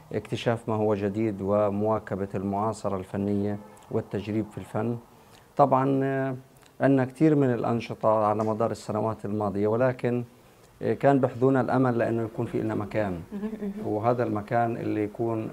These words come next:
Speaker 1: يعني نقطة ارتكاز للانطلاق
Speaker 2: صحيح.
Speaker 1: لفضاء أوسع ومجال أوسع إلنا،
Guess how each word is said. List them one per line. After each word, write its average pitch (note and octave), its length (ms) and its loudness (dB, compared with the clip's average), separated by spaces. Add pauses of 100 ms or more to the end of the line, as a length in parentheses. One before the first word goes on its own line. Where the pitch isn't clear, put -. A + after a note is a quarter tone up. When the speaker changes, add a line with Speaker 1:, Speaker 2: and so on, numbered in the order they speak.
Speaker 1:
يعني G2+ 360 -2 (360)
نقطة A#2 460 -2
ارتكاز A2+ 720 -2
للانطلاق A2+ 580 -2 (100)
Speaker 2:
صحيح. G#2+ 500 0
Speaker 1:
لفضاء A2+ 400 2
أوسع A2+ 440 2 (220)
ومجال A2 600 -2
أوسع A#2 380 0
إلنا، G2+ 340 -2